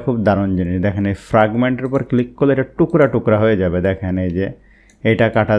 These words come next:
যাবে, এইটা কাটা যাবে, এইটা, অর্থাৎ দুইটা শেপ মিলে একটার সাথে আরেকটা আপনি টুকরা টুকরা করে কেটে ফেলতে পারবেন। বিভিন্ন সময় আমাদের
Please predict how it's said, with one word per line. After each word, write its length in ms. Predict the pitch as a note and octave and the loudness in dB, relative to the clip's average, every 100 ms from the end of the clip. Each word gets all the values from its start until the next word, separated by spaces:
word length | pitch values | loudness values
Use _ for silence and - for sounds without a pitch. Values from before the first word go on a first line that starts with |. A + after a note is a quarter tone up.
| G2+ | 2
যাবে, 240 | G2 G2+ G#2 | 0 0 -2
এইটা 180 | G#2+ G#2+ G#2 | -2 -2 -2
কাটা 220 | G#2+ G#2+ G2 | -2 -2 0
যাবে, 200 | G2+ F#2+ G2 | 0 0 0
এইটা, 180 | G2 G#2+ G#2 | 0 0 -2
অর্থাৎ 220 | - A2+ G2+ | -2 -4 0
দুইটা 240 | A#2 A#2 A#2 | 0 0 -2
শেপ 200 | - A#2+ A#2+ | 0 -2 0
মিলে 160 | C3 C#3 C3+ | -2 2 2
একটার 240 | A2 - - | 0 -6 -6
সাথে 160 | A2 A#2+ | -2 2
আরেকটা 320 | A2 A2 - B2 | 2 0 -2 -4
আপনি 200 | A#2+ C3+ D3+ - _ _ _ - | -2 -8 -8 -18 _ _ _ 0
টুকরা 320 | F#3 D#3 C#3 A#2+ | 0 2 0 0
টুকরা 240 | B2 A#2+ G#2+ | 0 0 2
করে 140 | B2 D#3 | 0 0
কেটে 200 | G#2 F#2+ F#2 | 0 0 0
ফেলতে 240 | G2 F2+ G2 | -2 0 0
পারবেন। 280 | F2 E2 E2 - _ - | 0 -2 -4 -10 _ -2
বিভিন্ন 300 | A#2 A#2 A#2 A#2 A#2+ | 0 2 0 -2 -2
সময় 220 | A2+ A2+ | -2 0
আমাদের 200 | A2+ G#2+ | 2 2